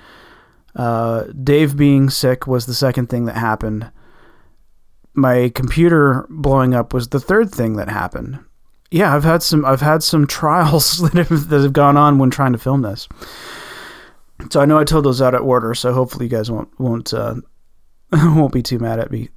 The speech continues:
But, uh, anyway, moving on. Um,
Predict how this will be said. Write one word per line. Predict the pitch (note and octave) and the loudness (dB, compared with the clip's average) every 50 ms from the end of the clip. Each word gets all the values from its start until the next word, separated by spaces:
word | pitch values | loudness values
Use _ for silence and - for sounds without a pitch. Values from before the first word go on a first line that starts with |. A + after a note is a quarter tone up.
| - | -4
But, | - E3 D#3 D3 D3 - | 0 0 0 0 0 -2
uh, | - D#3+ D#3 D3+ D3 C#3 C3+ B2+ B2 A#2+ A#2+ A#2 A#2+ B2 C3+ C3+ C#3 D#3 C3 | 0 0 2 2 2 0 0 0 -2 -4 -6 -8 -10 -10 -12 -14 -14 -12 -4
anyway, | C#3 A3+ A3+ G3+ E3 C3 B2+ C3 | 0 2 4 4 4 4 4 4
moving | C#3 E3 F3 D#3+ D#3 C#3 C3 | 2 2 2 2 2 2 2
on. | C#3 D3+ C3 G#2 G2 G2 - - - - - - - - - - - - - - - - - - - _ - _ | 2 2 2 0 -2 -4 -6 -10 -14 -20 -20 -20 -20 -20 -20 -20 -20 -20 -20 -20 -20 -20 -20 -20 -20 _ -10 _
Um, | - D3 C#3 C3+ C3 C3 B2+ B2 A#2+ A#2+ A#2 A#2 B2+ | 0 2 4 4 4 4 4 4 4 2 0 -2 -4